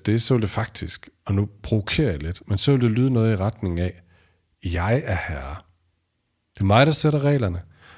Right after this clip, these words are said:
Og alt godt, det er noget, jeg selv skaber. Prøv at, det er det, vi lærer fra samfundet,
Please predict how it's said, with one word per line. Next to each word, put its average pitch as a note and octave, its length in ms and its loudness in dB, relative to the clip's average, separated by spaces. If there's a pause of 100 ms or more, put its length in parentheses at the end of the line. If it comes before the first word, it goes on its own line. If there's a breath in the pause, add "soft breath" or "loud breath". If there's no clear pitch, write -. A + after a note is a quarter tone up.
(120 loud breath)
Og - 200 -2
alt - 300 0
godt, A2+ 300 0 (280)
det A2+ 60 2
er A2+ 40 6
noget, G#2+ 220 4
jeg G2+ 100 2
selv - 320 0
skaber. - 460 -8 (2000 loud breath)
Prøv B2 120 4
at, A#2 60 4
det A#2+ 120 0
er B2 40 -16
det, C#3+ 200 4
vi D3+ 60 2
lærer A#2 280 2
fra - 140 -4
samfundet, F#2+ 540 -2